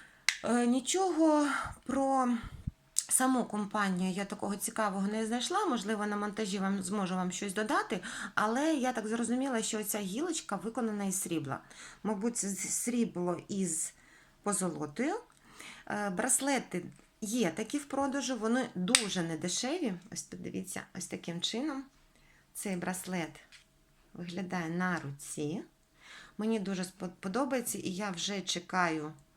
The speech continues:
м, весну, літо, коли можна буде носити одяг з коротким рукавом і вигуляти цей браслет.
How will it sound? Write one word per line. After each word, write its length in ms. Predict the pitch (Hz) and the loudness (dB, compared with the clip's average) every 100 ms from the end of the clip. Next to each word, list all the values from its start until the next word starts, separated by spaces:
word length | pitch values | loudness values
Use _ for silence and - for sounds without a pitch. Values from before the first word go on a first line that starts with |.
| - _ _ _ _ _ - 165 | -20 _ _ _ _ _ -14 -10
м, 240 | 160 151 - - _ | -8 -10 -14 -20 _
весну, 400 | 170 190 - 302 | -4 -2 2 2
літо, 500 | 339 196 262 - 202 196 - - - - | 2 2 -2 -2 -4 -6 -14 -20 -20 -8
коли 200 | 196 202 | -4 -2
можна 300 | 202 185 185 | 0 -2 -4
буде 320 | 185 180 185 - _ _ _ _ _ - | -4 -4 -6 -8 _ _ _ _ _ -8
носити 580 | 202 202 - 196 190 - | -4 -4 -4 -4 -4 -6
одяг 400 | - 196 170 170 - | -4 -2 -2 -6 -8
з 100 | - | -10
коротким 460 | - 202 190 190 185 | -6 -4 -4 -4 -4
рукавом 420 | 180 190 233 359 403 - - - - - - | -2 -2 -2 -2 -4 -16 -20 -20 -4 2 2
і 100 | 220 | 2
вигуляти 720 | 247 196 220 190 226 240 240 240 | -2 0 -2 -4 -4 -4 -6 -8
цей 320 | - - 190 | -8 -4 -2
браслет. 540 | 185 180 - 170 151 | -2 -2 -4 -4 -4